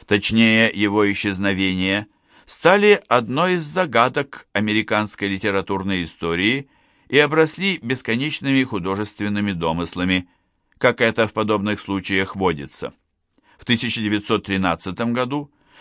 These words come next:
Бирс едет на юг С Ш А посетить места былых сражений,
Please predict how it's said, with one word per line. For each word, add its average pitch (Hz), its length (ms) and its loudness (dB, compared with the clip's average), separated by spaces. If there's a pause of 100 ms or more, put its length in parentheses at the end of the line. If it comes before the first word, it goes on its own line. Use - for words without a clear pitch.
(140)
Бирс 196 460 -2
едет 139 460 -2
на 120 100 0
юг 110 240 -2
С 92 180 -4
Ш 82 180 -6
А 85 240 2 (540)
посетить 147 480 -2
места 139 460 0
былых 120 340 0
сражений, 78 760 -6